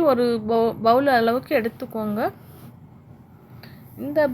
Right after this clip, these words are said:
பவுலை நம்ம எடுத்துக்கிட்டு நம்ம வந்து ஒரு ஃபேன் வச்சுக்குவோம். நல்லா அழுத்தி, அழுத்தி நான் எடுத்துக்கிட்டேன் இந்த பால் பவுடர் ஒரு பவுல் அந்த பவுலால. இப்போ நம்ம வந்து ஒரு ஃபேன் வச்சுக்கோங்க. நம்ம வேற பாத்திரத்துல நம்ம, எ, சட்டிலலாம் நம்ம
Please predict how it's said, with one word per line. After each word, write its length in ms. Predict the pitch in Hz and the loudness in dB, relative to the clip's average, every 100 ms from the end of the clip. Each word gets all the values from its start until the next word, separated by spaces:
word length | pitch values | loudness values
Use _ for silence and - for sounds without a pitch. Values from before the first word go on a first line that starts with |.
| 247 | 0
பவுலை 300 | 247 277 269 | 0 2 0
நம்ம 160 | 240 220 214 | 0 0 0
எடுத்துக்கிட்டு 480 | 220 226 220 208 302 | -2 -4 -8 -8 -4
நம்ம 180 | 311 254 233 | -2 0 0
வந்து 180 | 233 359 302 | 0 2 2
ஒரு 120 | 294 - | 2 -2
ஃபேன் 320 | 240 220 214 | -4 -4 -6
வச்சுக்குவோம். 560 | 202 220 - 220 269 - - - - - - - - - - - - | -6 -10 -8 -6 -6 -8 -16 -20 -20 -20 -20 -20 -20 -20 -20 -20 -16
நல்லா 220 | 208 247 269 | -8 -2 0
அழுத்தி, 280 | 226 240 - 302 247 | 0 -2 -8 -2 0
அழுத்தி 220 | 220 269 311 | 0 -2 -2
நான் 160 | 240 | 0
எடுத்துக்கிட்டேன் 580 | 208 220 220 208 202 254 277 | 0 -4 -8 -10 -8 -6 -4
இந்த 100 | 247 | -4
பால் 200 | 208 214 214 | -4 -4 -4
பவுடர் 340 | 214 202 247 247 | -6 -4 -2 -2
ஒரு 100 | 220 202 | -2 -4
பவுல் 260 | 208 233 | -2 -2
அந்த 100 | 220 196 202 | -4 -4 -4
பவுலால. 380 | 208 208 196 220 - - - - - - - - - - - 262 | -2 -2 -2 -4 -8 -16 -20 -20 -20 -20 -20 -20 -20 -20 -20 -10
இப்போ 140 | - 330 | -6 -4
நம்ம 140 | 285 247 | -2 -2
வந்து 180 | 254 320 | -2 0
ஒரு 120 | 294 254 | 0 0
ஃபேன் 260 | 247 254 269 | -2 0 -2
வச்சுக்கோங்க. 500 | 233 226 220 208 294 | -4 -8 -6 -6 -4
நம்ம 160 | 349 269 240 233 226 233 | -2 0 0 0 0 0
வேற 200 | 233 240 247 - | 2 2 2 0
பாத்திரத்துல 480 | 247 240 240 - 247 | -4 -4 -8 -6 -4
நம்ம, 180 | 240 240 240 - - - - - 247 | -2 -2 -4 -8 -16 -20 -20 -8 -2
எ, 20 | 240 240 233 | 0 -2 -2
சட்டிலலாம் 600 | 240 226 262 247 233 277 | -4 -4 -4 -2 0 -2
நம்ம 180 | 254 | -2